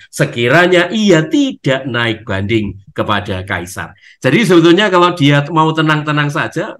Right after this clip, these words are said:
dia bisa dibebaskan di Kaisaria Maritima. Jadi penguasa, eh, Romawi yang tinggal di Kaisaria Maritima itu tempatnya Paus, anu, si,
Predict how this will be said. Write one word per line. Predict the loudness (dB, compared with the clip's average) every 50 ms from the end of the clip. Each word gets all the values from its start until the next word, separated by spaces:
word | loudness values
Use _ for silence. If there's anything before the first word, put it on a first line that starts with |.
| -20 -14 -8
dia | -4 -2 0 0
bisa | 0 0 0 0 0
dibebaskan | 0 0 -2 -2 -2 -2 -2 -4 -6 -6 -6 -6 -4 -4 -4 -6 -8 -10 -10
di | -4 -2 -2 0
Kaisaria | 0 0 -2 -2 -2 -2 0 0 0 2 2 2 0 0 -2 -2
Maritima. | -2 0 0 0 0 -2 -2 -2 -2 -2 -2 -2 -2 -4 -6 -12 _ _ _ _ _ _
Jadi | -4 -2 0 2 2 2
penguasa, | 0 0 -2 0 0 0 0 0 0 0 -2 0 0 0 0 -2 -4 -8 -14 _ _ _ _ _
eh, | -10 -8 -6 -4 -4 -4 -4
Romawi | -2 -2 -2 -2 0 -2 -2 -2 -2 -2 -2 -2 -2 -2
yang | -2 -2 -4 -4 -6
tinggal | -6 -4 -2 -2 -2 -4
di | -6 -8 -4 -2
Kaisaria | -2 -2 -2 -2 -2 -2 -2 -2 -2 -2 -2 -2
Maritima | -2 -2 -4 -4 -6 -6 -6 -6 -4 -2 -2 -2 -2
itu | -2 -4 -6
tempatnya | -6 -6 -4 -2 -4 -4 -4 -4 -4 -2 -2 -2 -2 -4 -6 -12 -20 -16 _ -2
Paus, | 2 2 2 2 0 -4 -8 -6
anu, | -4 -2 -2 -2 -4 -6
si, | -6 -4 -2 0 0 0 0 -4 -8